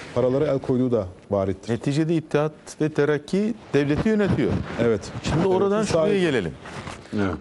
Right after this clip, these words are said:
Speaker 2: O zaman şuraya gelelim. Şimdi, e, önce şurayı bir düzelteyim ben, e, tamamlayayım daha doğrusu.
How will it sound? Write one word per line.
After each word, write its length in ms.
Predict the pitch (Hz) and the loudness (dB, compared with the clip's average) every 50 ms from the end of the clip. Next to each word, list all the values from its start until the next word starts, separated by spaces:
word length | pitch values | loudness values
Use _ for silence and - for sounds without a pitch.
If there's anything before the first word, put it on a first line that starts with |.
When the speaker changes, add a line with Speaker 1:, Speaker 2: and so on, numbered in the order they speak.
| - - | -6 -2
Speaker 2:
O 100 | - 143 | 0 0
zaman 280 | 147 165 185 185 208 214 | 2 2 2 2 0 0
şuraya 360 | 202 - - 160 170 190 220 | 0 0 0 2 2 2 2
gelelim. 360 | 196 151 113 98 87 85 78 | 2 2 0 0 -2 -2 -4
Şimdi, 480 | 78 - - 156 170 170 151 127 98 - - - - - - - - - _ - | -6 -4 -2 0 0 2 2 0 -2 -4 -8 -16 -20 -20 -20 -20 -20 -16 _ 0
e, 40 | 107 107 104 104 101 95 95 95 92 90 - | 0 2 2 2 2 2 2 2 0 0 0
önce 240 | - 190 196 170 175 | 0 0 2 2 0
şurayı 380 | - - 185 170 170 165 160 151 | 0 0 2 2 2 2 2 2
bir 260 | 156 151 151 - 135 | 0 0 0 -2 -2
düzelteyim 500 | 127 127 143 143 131 - - 135 110 104 | 0 2 2 2 0 0 0 0 2 2
ben, 120 | 123 151 156 131 104 | 2 0 0 -2 -2
e, 300 | 92 - 123 87 87 85 123 - | -2 -2 0 0 -2 -4 -6 -4
tamamlayayım 540 | - 127 127 123 127 123 120 120 117 101 95 | -2 0 2 2 2 2 2 0 0 0 0
daha 200 | 92 95 98 95 | 0 0 0 0
doğrusu. 460 | 90 87 87 90 90 - - 190 226 | 0 0 0 -2 -2 0 0 0 0